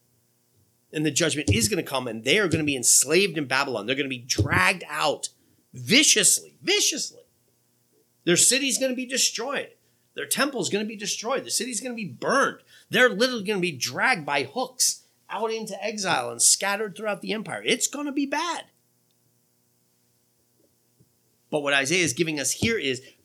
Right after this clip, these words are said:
but there is going, this, the, you know, sorrow lasts for the nighttime, but joy comes in the morning.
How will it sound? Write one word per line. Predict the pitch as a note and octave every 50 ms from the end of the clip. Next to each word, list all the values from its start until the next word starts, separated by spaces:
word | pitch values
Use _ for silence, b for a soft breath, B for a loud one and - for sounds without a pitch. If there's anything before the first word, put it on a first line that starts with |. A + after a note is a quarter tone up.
| _ - C3+ -
but | - B2 A#2+ - - B2+ B2
there | D3+ D3+ D#3
is | D3 D3 B2+
going, | A#2 G#2+ C#3 D3 D#3+ D#3+ D3 B2+
this, | C3+ C3 - -
the, | - C#3 C#3 B2 - B B B B
you | B D3+ D#3 D#3 D#3 D#3+ D#3 D3+ - D#3+ C#3+ D3 C#3+
know, | C3+ C3 C#3 - - C3+
sorrow | - - - E3 E3+ F3+ F3+ E3+ E3
lasts | D#3+ E3 E3+ D#3+ - -
for | - E3
the | D#3 D3
nighttime, | D3 D3+ E3 F#3 F3+ - B2+ B2 A#2
but | B2 A#2+ -
joy | - D3 D3 D#3
comes | D3+ - D#3+ D#3 C#3+ B2+ B2+
in | C#3
the | C3 A#2+
morning. | B2 C3 D#3 G3 D#3+ -